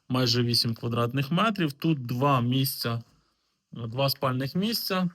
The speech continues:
тумба, ось такий коврик, автентичний. Також, як ви бачите, металопластикові вікна. І ось такий раритетний телевізор.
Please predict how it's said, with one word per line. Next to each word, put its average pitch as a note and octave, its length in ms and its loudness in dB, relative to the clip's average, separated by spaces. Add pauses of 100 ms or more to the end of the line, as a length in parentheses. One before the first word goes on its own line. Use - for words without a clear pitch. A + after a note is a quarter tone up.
(260)
тумба, F3 460 0 (680)
ось - 180 -2
такий C#3 340 0
коврик, F3+ 800 2 (300)
автентичний. C#3+ 960 2 (560)
Також, B2+ 560 2
як A#2 180 -2
ви B2+ 100 -2
бачите, B2+ 380 0
металопластикові B2 1040 0
вікна. D3+ 520 0 (640)
І D3+ 140 0
ось D3 160 -2
такий C#3 380 -4
раритетний A#2+ 640 -4
телевізор. A#2+ 600 -4